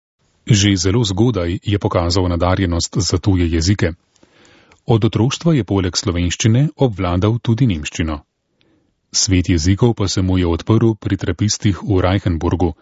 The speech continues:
Ker so bili tam tudi menihi iz Francije, se je temeljito naučil francoščine.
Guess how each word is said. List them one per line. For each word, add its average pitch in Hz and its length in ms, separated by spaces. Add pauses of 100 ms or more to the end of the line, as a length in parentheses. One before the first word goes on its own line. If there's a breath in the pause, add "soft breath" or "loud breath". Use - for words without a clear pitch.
(720 soft breath)
Ker 107 180
so - 160
bili 101 200
tam 139 240
tudi 110 220
menihi 92 440
iz 82 160
Francije, 92 680
se - 240
je 85 120
temeljito 85 520
naučil 101 500
francoščine. 85 800